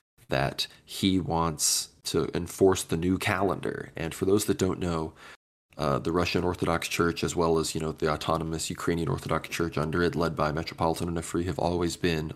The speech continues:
on the Julian calendar, the old calendar of the Orthodox Church, which is also shared by the Serbs,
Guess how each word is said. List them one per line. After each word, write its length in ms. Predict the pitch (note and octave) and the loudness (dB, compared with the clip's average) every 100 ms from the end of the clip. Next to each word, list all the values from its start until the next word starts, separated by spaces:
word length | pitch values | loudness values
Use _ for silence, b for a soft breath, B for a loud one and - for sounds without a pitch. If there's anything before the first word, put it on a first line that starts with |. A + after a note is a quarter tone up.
| - | -2
on 380 | E2 D2+ D2 - B B _ _ - | 0 0 -2 -6 B B _ _ -6
the 80 | F#2 | -2
Julian 480 | E2 G2 F2+ E2+ C#2+ | 4 6 6 4 0
calendar, 420 | D#2+ A#1+ G1+ - | -4 -4 -4 -4
the 140 | - | -4
old 340 | - F2 F2 - | 0 2 0 0
calendar 440 | - C#2+ C#2+ G1+ | 0 0 0 -2
of 80 | - | -2
the 80 | - | -2
Orthodox 480 | - - A1 - - | -4 -2 -4 -4 -6
Church, 500 | - - - - - | -6 -6 -6 -8 -6
which 160 | - | -6
is 180 | - - B B B _ - | -4 -6 B B B _ 0
also 340 | F2+ - F#2 | 2 6 4
shared 400 | F2 F2 E2+ D#2+ | 6 4 4 4
by 140 | A#1 | 0
the 100 | - | -2
Serbs, 840 | - - F#2+ F2+ F2 - - - | -2 2 2 4 2 0 -4 -4